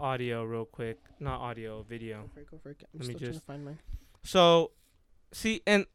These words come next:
Speaker 1: here's the thing. Before I play the video, it's not that this is, is, is, see, I feel like a lot of the times it's oversimplified. It's not, "Oh, abortion can't be,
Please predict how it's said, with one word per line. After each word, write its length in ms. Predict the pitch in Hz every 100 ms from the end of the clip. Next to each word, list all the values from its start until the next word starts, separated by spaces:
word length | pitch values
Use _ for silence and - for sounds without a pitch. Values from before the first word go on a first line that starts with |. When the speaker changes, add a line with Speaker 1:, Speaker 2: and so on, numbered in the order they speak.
| _ -
Speaker 1:
here's 240 | 175 247 262
the 60 |
thing. 260 | 202 185 117 - - _ _
Before 240 | 170 220 233
I 40 |
play 100 | 175
the 60 | 160
video, 300 | 147 123 107 - - _ - _ - - - - - - - -
it's 220 | 208 208
not 340 | 226 285 320 -
that 300 | 247 214 - _ _ _ _ _ _ _ _ _ _ _ _ 180
this 380 | 160 226 -
is, 300 | 214 185 - -
is, 140 | 196
is, 220 | - 214 -
see, 300 | - 220 214 202
I 80 |
feel 140 | 214 254
like 120 | 233
a 40 |
lot 160 | 214 220
of 100 | 190
the 60 | -
times 180 | 208
it's 120 | 190 -
oversimplified. 680 | 196 180 185 156 139 127
It's 140 | 127 160
not, 240 | 208 202 -
"Oh, 220 | 220 185
abortion 600 | 165 190 196 202 190 185
can't 280 | - 180 170
be, 280 | 170 170